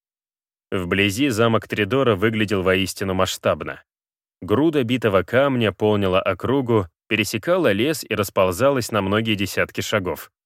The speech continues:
Создавалось впечатление, что внутри прогремел ужасающий взрыв. Одинокая башня кренилась на бок, она уперлась в крышу, проломив каменные плиты и пронзила верхние этажи.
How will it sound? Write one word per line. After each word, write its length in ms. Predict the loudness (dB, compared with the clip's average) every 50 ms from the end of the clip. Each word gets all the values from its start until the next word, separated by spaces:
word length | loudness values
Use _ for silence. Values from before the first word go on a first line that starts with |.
| _ _ _ _ _ _ _ _ _ _
Создавалось 640 | -4 -4 -4 2 2 2 4 6 4 4 4 0 -2
впечатление, 840 | -8 -8 -6 -4 -6 -4 -2 -2 -2 0 0 -2 -4 -6 -8 -12 _ _ _ _ _ -16
что 220 | -8 -2 -2 0
внутри 400 | 2 2 0 0 -2 -2 -2 -2
прогремел 680 | 0 0 0 0 2 2 2 2 4 2 2 2 0 -2
ужасающий 720 | -2 2 2 2 0 2 0 0 2 2 0 0 -2 -2
взрыв. 420 | -2 0 -2 -2 -2 -6 -10 -16 _ _ _ _ _ _ _ _ _ _ _ _ _ _ _ _ _
Одинокая 640 | 2 2 2 2 2 2 0 0 2 2 2 2 4
башня 440 | 4 4 2 2 2 0 -4 -4
кренилась 540 | -4 -4 -4 -2 0 0 0 0 -2 -2 -4
на 200 | -4 -2 -2 -2
бок, 300 | -2 -4 -6 -6 -18 -20 _ _ _ _ _ 0
она 240 | 2 2 2 2 2
уперлась 580 | 2 0 0 2 0 0 2 2 0 -2 -2
в 80 | -8 -8
крышу, 540 | -4 -2 -2 -2 -2 -2 -2 -2 -2 -2 -6 _ _
проломив 600 | _ 2 2 4 4 4 4 2 0 -2 -4 -6 0
каменные 500 | 2 2 4 4 4 2 4 2 2 0
плиты 500 | 0 -2 -2 -2 -2 0 -2 -2 -2 -4 _ _ _
и 120 | -4 -2 0
пронзила 500 | 2 2 2 0 0 -2 -2 0 0 0
верхние 560 | 0 0 0 -2 -2 -2 -4 -2 -2 -2 -2
этажи. 560 | -2 -4 -2 -2 -4 -4 -4 -8 -8 -10 -12